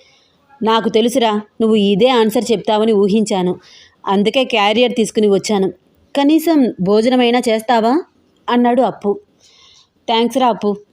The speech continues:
చేస్తాను, అక్కడ పెట్టి వెళ్ళరా." "ఇప్పుడు వర్క్ చేస్తున్నాను కదా" అన్నాడు రాకీ. "సరే, నేను బయలుదేరుతున్నాను, నువ్వు వర్క్ చేస్తూ తినడం కూడా మర్చిపోతావు, ముందేదైనా తినరా బాబు" అంటూ బయటకు నడిచాడు అప్పు.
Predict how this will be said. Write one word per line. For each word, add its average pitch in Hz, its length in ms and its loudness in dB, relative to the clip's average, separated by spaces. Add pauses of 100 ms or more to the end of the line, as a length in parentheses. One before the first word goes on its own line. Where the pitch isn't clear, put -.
(160)
చేస్తాను, 220 480 -2 (200)
అక్కడ 220 220 -4
పెట్టి 208 180 -2
వెళ్ళరా." 214 420 0 (600)
"ఇప్పుడు 196 300 0
వర్క్ 180 300 -2
చేస్తున్నాను 226 420 0
కదా" 190 360 -2 (320)
అన్నాడు 240 320 2
రాకీ. 185 440 -2 (720)
"సరే, 233 420 -2 (220)
నేను 214 300 0
బయలుదేరుతున్నాను, 202 800 0 (300)
నువ్వు 208 220 2
వర్క్ 190 320 -2
చేస్తూ 269 260 2
తినడం 254 380 0
కూడా 240 160 2
మర్చిపోతావు, 226 840 -2 (280)
ముందేదైనా 220 580 2
తినరా 208 300 -2
బాబు" 202 460 0 (560)
అంటూ 269 460 0 (220)
బయటకు 226 440 -2
నడిచాడు 196 400 -2
అప్పు. 202 380 -4